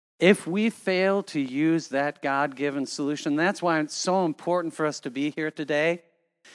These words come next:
If we fail to use that God-given solution, some negative things are gonna happen. We'll experience a number of additional problems like bitterness.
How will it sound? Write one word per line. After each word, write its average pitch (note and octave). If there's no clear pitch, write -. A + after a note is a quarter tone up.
If E3+
we A#3
fail G#3+
to -
use D#3+
that E3
God-given D#3+
solution, E3+
some D3+
negative F#3
things F3+
are C#3+
gonna E3
happen. D#3+
We'll F#3
experience G#3
a F#3
number E3+
of D3+
additional D#3+
problems D#3+
like D#3+
bitterness. C#3+